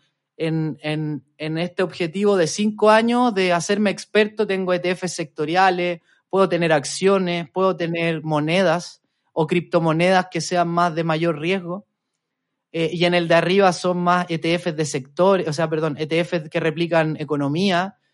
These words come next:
E T Fs que repliquen al mundo, un E T F de oro, cosas, cosas que son más, más macro y que, y que yo, yo,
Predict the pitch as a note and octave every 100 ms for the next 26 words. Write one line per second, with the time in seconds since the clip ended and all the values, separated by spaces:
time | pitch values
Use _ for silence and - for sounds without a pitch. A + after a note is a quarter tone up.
0 | _ - D#3 D#3+ E3+ E3+ F3 D#3+ D3+ E3
1 | D#3+ D#3+ C#3+ - C#3+ C#3+ F3 A3+ G3 F3
2 | F3 F3 _ _ _ E3+ F3+ D#3+ E3 D#3
3 | D3 C3+ D#3+ G3+ F#3 E3+ F3 E3+ F3+ E3+
4 | - F#3 G3+ F#3 F3+ E3 F#3 F#3 F3 F3+
5 | F3+ D#3+ - E3 D#3+ D#3+ F3 G#3+ G3 G3
6 | E3 D#3+ D3+ - _ _ - D#3 C#3+ D3+
7 | - D3+ F3+ F#3 - C#3+ D#3+ D#3+ D3